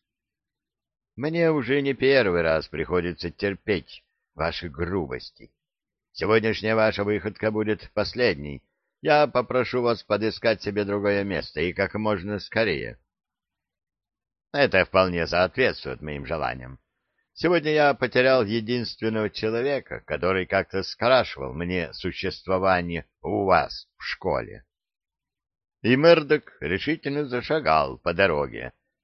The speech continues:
а Стехерст яростно глядел ему вслед. "Какой трудный, какой невыносимый человек!" воскликнул он.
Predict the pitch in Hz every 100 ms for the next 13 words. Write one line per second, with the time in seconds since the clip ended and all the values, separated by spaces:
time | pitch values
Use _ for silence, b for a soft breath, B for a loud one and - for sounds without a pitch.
0 | _ _ - - - 139 127 123 120 -
1 | - - _ _ _ 78 69 78 110 107
2 | 104 - 95 95 90 87 85 85 82 76
3 | 73 - - 71 67 - - - _ _
4 | _ _ _ _ _ _ _ _ _ -
5 | 151 - 156 151 - 135 123 113 80 73
6 | 76 104 104 139 139 143 147 131 - 151
7 | 143 123 - 120 110 73 - - _ _
8 | _ _ _ _ 82 - 82 80 98 127
9 | 82 -